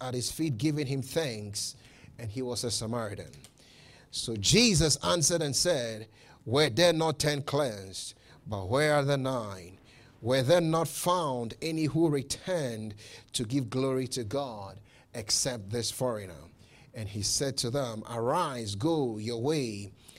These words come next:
your faith has made you well." First, we want to thank God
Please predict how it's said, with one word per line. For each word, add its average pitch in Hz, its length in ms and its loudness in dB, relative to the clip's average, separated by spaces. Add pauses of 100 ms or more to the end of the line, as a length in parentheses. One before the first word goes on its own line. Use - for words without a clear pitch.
(140)
your 107 180 -6
faith 104 760 -6 (240)
has - 320 -4
made 113 280 -4
you 104 460 -6 (320)
well." 104 560 -8 (760)
First, 123 580 -6
we 139 140 -4
want 160 280 -4
to 135 120 -6
thank 143 360 -6
God 101 560 -6